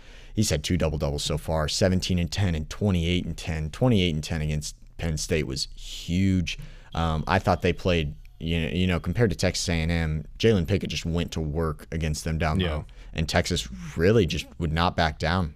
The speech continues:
Speaker 1: Like, he, they were, they were keeping him out of the paint, out of that kind of, like,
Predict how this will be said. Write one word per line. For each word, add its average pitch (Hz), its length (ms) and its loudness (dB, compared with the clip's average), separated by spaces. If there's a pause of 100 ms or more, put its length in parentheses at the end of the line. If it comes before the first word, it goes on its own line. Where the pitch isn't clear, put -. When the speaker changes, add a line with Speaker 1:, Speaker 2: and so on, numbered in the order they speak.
Speaker 1:
Like, 80 220 -4
he, 95 160 2
they 92 220 0
were, 82 260 0
they 87 140 0
were 80 100 -2
keeping 95 300 0
him 95 220 2
out 87 140 2
of 92 60 2
the 82 80 0
paint, 90 400 0
out 87 160 4
of 90 60 2
that 87 280 2
kind 90 160 0
of, 82 80 0
like, 80 160 0